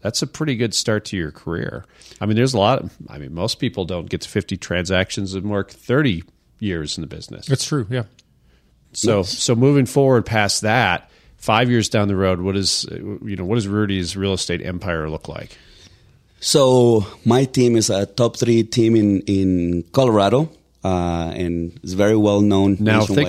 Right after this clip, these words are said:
Speaker 1: think, now, hang on. This is interesting how you started this. It's like you've already this is like an affirmation for you.
Speaker 2: Mm.
Speaker 3: Oh, yeah.
Speaker 1: Yeah. Okay. Sorry, I didn't mean to cut you
Speaker 3: No,
Speaker 1: off,
Speaker 3: it's,
Speaker 1: but,
Speaker 3: it's okay,
Speaker 1: but I,
Speaker 3: 'cause
Speaker 1: I was caught by, by how you actually said that. "My team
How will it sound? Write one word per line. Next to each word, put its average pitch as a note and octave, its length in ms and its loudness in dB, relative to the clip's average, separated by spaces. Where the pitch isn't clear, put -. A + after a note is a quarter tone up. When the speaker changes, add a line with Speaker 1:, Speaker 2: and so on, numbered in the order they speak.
Speaker 1:
think, G#2+ 40 -8
now, A2+ 240 0
hang D3 280 -2
on. D#2+ 280 -2
This A2 180 -2
is A#2+ 100 -4
interesting B2+ 500 -2
how G2 160 -4
you F2 180 -6
started F#2+ 460 -2
this. - 380 -10
It's - 180 0
like B2+ 180 0
you've D3 140 -2
already B2 440 0
this B2 140 2
is B2 80 0
like A#2+ 160 2
an F2+ 80 -4
affirmation F2 640 -4
for C#2+ 140 -10
you. B1+ 180 -8
Speaker 2:
Mm. A#2+ 160 -6
Speaker 3:
Oh, B2+ 100 -6
yeah. E2 200 -8
Speaker 1:
Yeah. D#2 220 -12
Okay. D#2+ 300 -10
Sorry, F#2+ 240 -4
I F#2 40 -6
didn't G2+ 200 -4
mean G2 100 -4
to D2+ 60 -8
cut - 240 -8
you F2 80 0
Speaker 3:
No, D3+ 80 4
Speaker 1:
off, C3+ 80 2
Speaker 3:
it's, A#2+ 140 0
Speaker 1:
but, F#2 100 -2
Speaker 3:
it's C3+ 160 2
okay, B2 180 0
Speaker 1:
but A2 80 2
I, A2+ 80 4
Speaker 3:
'cause A2+ 80 -4
Speaker 1:
I A2+ 120 2
was G#2 220 0
caught - 320 -2
by, G2 200 -4
by F#2 420 -2
how F#2+ 240 -8
you F#2 220 -4
actually F2 320 -8
said E2+ 420 -4
that. D2 300 -16
"My F#2+ 240 -8
team F#2 340 -8